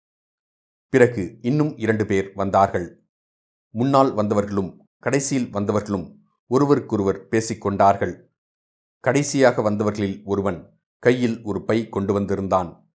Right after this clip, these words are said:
அதை அவன் அவிழ்த்து அதனுள் இருந்தவற்றை கொட்டினான்.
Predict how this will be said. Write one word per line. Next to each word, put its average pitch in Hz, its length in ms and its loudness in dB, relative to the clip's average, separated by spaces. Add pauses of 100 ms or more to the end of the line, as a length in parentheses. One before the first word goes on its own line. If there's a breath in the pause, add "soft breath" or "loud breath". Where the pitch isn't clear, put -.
(440)
அதை 113 380 -2
அவன் 104 300 -4
அவிழ்த்து 104 580 -4 (240)
அதனுள் 131 460 0
இருந்தவற்றை 107 720 0
கொட்டினான். 101 680 -6